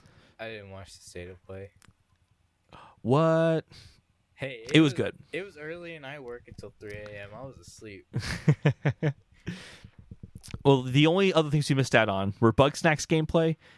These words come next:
Speaker 2: and then Godfall gameplay.
Speaker 1: But I watched both of 'em online. Both look pretty good.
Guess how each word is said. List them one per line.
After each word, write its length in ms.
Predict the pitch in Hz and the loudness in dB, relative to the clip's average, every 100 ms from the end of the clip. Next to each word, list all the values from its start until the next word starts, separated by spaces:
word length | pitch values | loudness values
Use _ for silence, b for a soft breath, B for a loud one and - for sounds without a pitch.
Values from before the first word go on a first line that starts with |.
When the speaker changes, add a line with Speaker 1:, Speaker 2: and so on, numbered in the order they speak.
| b | b
Speaker 2:
and 80 | 131 | 0
then 120 | 123 | 2
Godfall 440 | 117 107 104 95 95 | 4 4 2 -2 -2
gameplay. 460 | - - - - - _ _ - _ 107 | -4 -6 -6 -6 -10 _ _ -20 _ -14
Speaker 1:
But 200 | 143 - | -12 -12
I 180 | 131 143 135 | -14 -14 -14
watched 360 | 139 147 _ | -16 -16 _
both 240 | 123 117 123 | -14 -14 -16
of 80 | 110 | -18
'em 140 | 104 | -16
online. 420 | 101 98 92 95 90 | -16 -14 -16 -16 -16
Both 260 | 107 110 104 | -16 -16 -18
look 100 | 98 _ _ _ | -20 _ _ _
pretty 220 | 110 101 | -18 -16
good. 280 | 98 95 | -16 -16